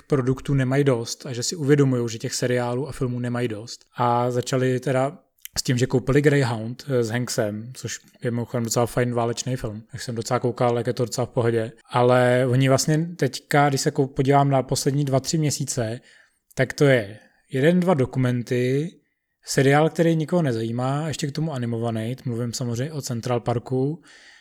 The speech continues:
Nejzajímavější novinka za poslední dobu, kromě Greyhoundu, tam byl, eh, příběh Beastie Boys, což, což byl dokument od Spikea Jonzeho, od téhle slavný kapele, mojí oblíbený.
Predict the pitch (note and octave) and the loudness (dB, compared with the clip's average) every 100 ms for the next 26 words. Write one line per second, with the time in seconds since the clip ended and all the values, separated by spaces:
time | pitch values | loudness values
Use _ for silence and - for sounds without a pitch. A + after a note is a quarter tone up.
0 | _ C3+ B2 C#3 D3+ D3+ C#3+ E3+ C#3+ C3+ | _ 0 4 4 4 2 0 0 2 0
1 | C#3 D#3 C#3 D3+ - D3 D#3 C#3 D3 D#3 | 0 0 2 0 0 0 2 0 0 0
2 | C#3+ D3 C#3 B2 C3+ C#3 C#3 D3+ D3 D3+ | 0 2 2 2 0 0 -2 -2 0 0
3 | D3+ C#3 B2 A#2+ B2+ C3+ D#3+ _ _ C4+ | 2 0 -2 -6 -10 -14 -18 _ _ -14
4 | B2+ A#2+ A#2+ A#2+ - C3 D3+ C#3 B2 A#2 | -8 -4 -4 -4 -4 0 0 0 -4 -6
5 | - A#2+ B2 C3+ C3+ C3 - - - - | -6 -2 0 -2 -4 -6 -6 -8 -16 -20
6 | - - A#2+ A#2+ C3 B2+ B2+ C3+ C3 C3 | -12 -4 -2 2 4 4 2 0 0 0
7 | C#3 - C3 B2+ C3+ B2+ A#2+ C3 B2 A#2+ | -2 -2 -2 0 0 -2 0 0 0 -2
8 | B2+ B2+ - B2+ C3+ C#3 C3 B2+ A#2 A#2 | -4 -4 -2 -2 -2 -4 -4 -2 -2 -4
9 | C#3+ B2 C#3 B2+ B2+ B2 A2+ A#2 | -6 -6 -6 -4 -4 -4 -4 -10